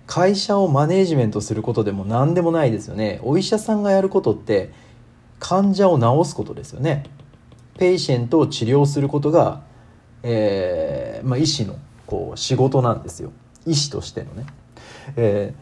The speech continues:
ー、だから、つまり何が言いたいかというと、こう、ヒエラルキーの一番上にね、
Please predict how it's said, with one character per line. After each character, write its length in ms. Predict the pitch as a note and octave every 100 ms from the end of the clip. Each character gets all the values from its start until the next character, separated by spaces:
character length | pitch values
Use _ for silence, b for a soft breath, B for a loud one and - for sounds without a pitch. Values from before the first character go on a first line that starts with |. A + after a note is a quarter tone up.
| -
ー、 40 | -
だ 100 | B3
か 120 | D#3
ら、 80 | B2
つ 140 | -
ま 160 | G3+ D3+
り 180 | A#2+
何 240 | G2+ F3+ A3
が 100 | D3+
言 100 | A#2
い 40 |
た 100 | A2+
い 40 | G2+
か 120 | F#2
と 120 | -
い 40 | F2+
う 20 |
と、 140 | A#2
こ 120 | A2+
う、 20 | G#2+
ヒ 240 | - G3
エ 100 | A#3+
ラ 140 | C4 B3+
ル 120 | A3
キ 160 | -
ー 40 | G3
の 160 | C#3 -
一 240 | A#2+ - D3+
番 220 | F3 E3
上 120 | D#3+
に 100 | D3+
ね、 280 | C#3+ E3